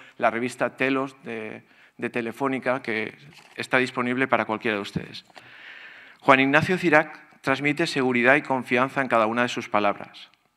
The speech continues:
de sus gestos. Es un genio accesible, una persona extraordinaria y un investigador con una capacidad excepcional para explicar las cuestiones más complejas con una sencillez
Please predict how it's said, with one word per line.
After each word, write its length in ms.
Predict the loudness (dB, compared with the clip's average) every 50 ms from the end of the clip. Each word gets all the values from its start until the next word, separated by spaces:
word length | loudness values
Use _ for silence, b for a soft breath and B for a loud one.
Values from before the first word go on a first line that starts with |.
| _
de 140 | -8 -6 -4
sus 200 | -4 -4 -6 -2
gestos. 580 | -2 -2 -2 -2 -4 -10 -16 -16 -18 -20 -20 -20 _ _ _
Es 140 | -6 -4 -2
un 120 | -2 -2
genio 240 | 0 0 0 0 0
accesible, 580 | -4 -2 -2 -4 -2 0 0 0 0 0 -4 -4
una 180 | -2 -2 0
persona 300 | 0 0 -2 0 0 -2
extraordinaria 640 | -2 -2 0 0 0 0 0 2 2 2 2 4 4 2
y 60 | 2
un 120 | 2 0
investigador 640 | -2 -4 -4 -2 -4 -2 0 0 0 0 0 -2 B B B B B B B B
con 160 | -2 0 2
una 120 | 2 2
capacidad 380 | 2 2 2 0 0 2 2 2
excepcional 540 | 2 2 0 -2 0 0 2 4 4 4 2
para 140 | 0 0 -2
explicar 300 | -4 -6 2 4 4 4
las 160 | 4 0 -4
cuestiones 360 | -8 -6 -6 -4 -4 -2 -2
más 160 | -2 -2 -2
complejas 420 | -4 -4 -4 -4 -4 -4 -4 -6 -6
con 100 | -6 -6
una 120 | -4 -4
sencillez 580 | -4 -6 -10 -12 -10 -6 -2 -2 -2 -2 -4